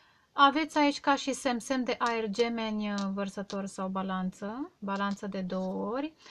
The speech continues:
Aveți, uh, taur de două ori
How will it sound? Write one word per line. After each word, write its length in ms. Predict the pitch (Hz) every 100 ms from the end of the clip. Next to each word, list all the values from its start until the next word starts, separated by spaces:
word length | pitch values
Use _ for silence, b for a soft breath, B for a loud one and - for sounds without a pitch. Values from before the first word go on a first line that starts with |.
| B B
Aveți, 840 | B 226 220 214 226 220 - - 233
uh, 680 | 214 202 196 190 190 202 202 -
taur 520 | 233 196 190 240 311 _ _ _ _ _ _ _ _ _ _
de 120 | - 208
două 560 | 185 190 185 185 196
ori 260 | 214 311